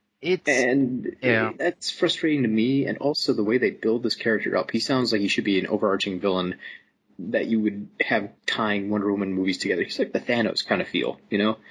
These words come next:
Speaker 2: And in this movie, like, she meets him, they fight, and ten minutes later, he's dead. Like, all of the Amazons were terrified of this guy, and all the hinting, like, "Oh, she can never meet him," blah, blah, blah, blah, blah, and it's, it's resolved very quickly and neatly.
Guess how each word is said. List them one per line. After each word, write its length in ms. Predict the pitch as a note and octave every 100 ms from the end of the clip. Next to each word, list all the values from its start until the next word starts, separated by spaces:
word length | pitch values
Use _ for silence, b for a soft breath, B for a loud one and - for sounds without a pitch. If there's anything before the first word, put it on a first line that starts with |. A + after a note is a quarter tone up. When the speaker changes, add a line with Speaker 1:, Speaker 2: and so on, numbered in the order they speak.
| B B -
Speaker 2:
And 140 | A2
in 80 | A2+
this 160 | B2+ B2+
movie, 400 | A2+ A2+ F#2+ -
like, 320 | E2+ - -
she 200 | - G2
meets 300 | G2 G#2 -
him, 340 | F#2+ G2 B1+
they 100 | F2
fight, 360 | F#2+ G2+ F#2 -
and 160 | E2+ F2+
ten 140 | F#2+
minutes 180 | F2 F2+
later, 180 | F2+ F2+
he's 160 | F2+
dead. 320 | - E2 - - _ _ _ -
Like, 160 | A2+
all 300 | - C3+ C3+
of 80 | A#2
the 140 | A#2 A#2
Amazons 440 | A#2+ G#2 F#2 F#2+
were 100 | -
terrified 520 | - - G#2 G2+ F#2+
of 40 | F2+
this 120 | F#2+
guy, 260 | G2+ F#2 F2+
and 80 |
all 140 | G2 G2+
the 80 | F#2
hinting, 300 | G#2 G2 F#2+
like, 180 | E2+
"Oh, 180 | F#2 E2+
she 140 | E2 G2
can 120 | G2+
never 200 | G2 G2
meet 160 | G2+
him," 320 | G#2+ F#2+ E2+ E2+
blah, 260 | F2 F2+
blah, 120 | E2+
blah, 100 | D#2+
blah, 100 | F2
blah, 120 | G2 B3+
and 340 | D4 C4+ A#3
it's, 180 | G3+ -
it's 240 | D#3 -
resolved 300 | D3 B2 G2+ F#2
very 120 | F2
quickly 360 | - - - F#2
and 80 |
neatly. 400 | F2+ D#2 F2+ F2